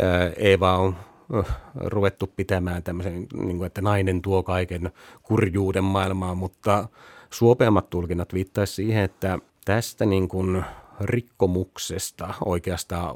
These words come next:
vasta alkaa ihmisyys. Et silloin me vasta tullaan tietoisiksi hyvästä ja pahasta. Eli en tiedä, onko Eeva nyt ihan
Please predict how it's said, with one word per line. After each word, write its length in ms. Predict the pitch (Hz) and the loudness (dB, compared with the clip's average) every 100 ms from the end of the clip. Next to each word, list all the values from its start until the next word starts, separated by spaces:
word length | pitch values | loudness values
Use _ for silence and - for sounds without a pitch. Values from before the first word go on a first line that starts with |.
| - | -8
vasta 280 | 95 - - | -10 -8 -6
alkaa 480 | 101 95 - 85 80 | -4 -4 -4 -6 -6
ihmisyys. 560 | 95 - 90 - 64 | -8 -8 -10 -10 -14
Et 60 | 92 | -10
silloin 260 | - 113 104 | -4 -2 -2
me 100 | 90 | -4
vasta 220 | 95 98 | -8 -8
tullaan 520 | 95 92 90 90 104 - - _ | -8 -6 -8 -8 -12 -14 -20 _
tietoisiksi 540 | 92 87 82 - - 98 | 0 2 0 -8 -10 -8
hyvästä 360 | 80 78 - | -8 -10 -12
ja 120 | 80 | -12
pahasta. 460 | - 82 - - - | -10 -10 -12 -14 -12
Eli 200 | 78 92 - - - - | -10 -10 -12 -20 -20 -16
en 220 | - 101 | -6 -4
tiedä, 260 | 87 101 95 | -2 0 0
onko 180 | 92 98 - | 0 -2 -2
Eeva 220 | 104 95 | -2 0
nyt 320 | 92 92 - - - - | -2 -6 -12 -18 -14 -4
ihan 360 | 92 95 92 | 0 2 2